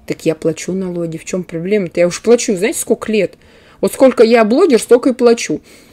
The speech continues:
Просто непонятно, вот, э, почему, э, когда я рассказываю про антимонопольную комиссию, когда я употребляю слово «Уфа» с Тамбовской области, вам действительно так лень сходить посмотреть, что это такое? Там не в-, н-,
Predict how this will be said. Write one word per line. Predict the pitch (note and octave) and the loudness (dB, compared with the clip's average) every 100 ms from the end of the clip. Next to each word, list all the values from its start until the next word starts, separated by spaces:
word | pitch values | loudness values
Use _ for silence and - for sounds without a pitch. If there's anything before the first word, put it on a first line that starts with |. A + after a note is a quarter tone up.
| _ | _
Просто | - C4+ - A#3 | 4 4 4 2
непонятно, | A3+ A#3 D4+ D4 - F3+ - - - - | 4 4 4 2 0 -6 -8 -20 -18 -10
вот, | F3 F#3 G3 G3+ - | -8 -4 0 0 -2
э, | - D#3+ | -8 -6
почему, | F3+ G3+ - C#4 C4 G3 - | -4 -4 2 4 6 4 2
э, | F#3+ F3+ | 2 2
когда | G#3 G#3+ G#3 | 2 2 4
я | F#3+ | 4
рассказываю | G3 A3+ A#3 G#3 F3+ | 2 0 0 0 0
про | E3+ F3 | -4 -4
антимонопольную | A3 C4 B3+ C4 C4+ B3+ B3+ | -2 0 -2 0 0 0 0
комиссию, | B3 G#3+ F#3 - E3+ | -2 -2 -4 -6 -8
когда | - F3+ A3+ | -6 0 2
я | |
употребляю | A3+ G#3+ - G#3 G#3 A#3+ | 2 -2 -4 -4 0 0
слово | A#3+ A#3 A3 G#3 | 0 0 2 2
«Уфа» | A3 A3 - A3 | 0 -2 2 0
с | B3 | 0
Тамбовской | A3+ G3 A3 A#3 - A3 | -2 0 -2 -4 0 2
области, | G#3+ F#3 - F#3 | 2 0 -4 -4
вам | G3 - - - | -4 -6 -20 -16
действительно | G3 F#3+ C#4+ B3+ G3+ F#3 | -8 -2 0 0 -2 -2
так | A3+ G#3+ | -2 0
лень | A3+ A#3 A#3 | 0 2 0
сходить | - G3+ A3+ - | 0 -4 -4 -6
посмотреть, | A3 A3 G#3+ A#3 A#3 | -4 -4 -2 -2 -2
что | - | 0
это | A3+ A3 | 0 0
такое? | A3+ - E4 F4+ G#3+ _ _ _ _ _ _ _ _ _ _ _ _ _ _ | -4 -4 -4 -4 -8 _ _ _ _ _ _ _ _ _ _ _ _ _ _
Там | G#3 B3 A#3+ A#3+ A#3+ B3 | 0 2 4 4 4 4
не | C4 | 2
в-, | - | 0
н-, | A3 A3 G3 G#3+ G3+ | -4 -4 -6 -8 -10